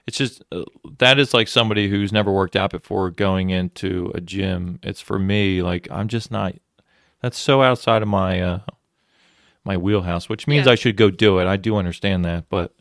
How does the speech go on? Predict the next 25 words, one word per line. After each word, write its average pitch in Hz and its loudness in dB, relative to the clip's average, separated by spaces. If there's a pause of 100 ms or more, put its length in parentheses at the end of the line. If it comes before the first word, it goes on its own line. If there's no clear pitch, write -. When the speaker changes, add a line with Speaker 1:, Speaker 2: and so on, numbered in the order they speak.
(360)
Speaker 1:
it's, - -10
uh, 87 -4 (500)
it's 101 -12
quite 95 -6
challenging. 95 -6 (320)
It's 127 -4
funny 147 4
you 135 4
said 123 4
that 107 6
it 95 0
teaches 110 -4
you 101 0
to 95 -4
relax 92 0
because 92 -6 (380)
I'm - -2
not 135 2
kidding. 113 2
I 110 4
hate 113 0
running. 92 -2 (300)
Like, 98 -4
I 95 0
don't, 95 -2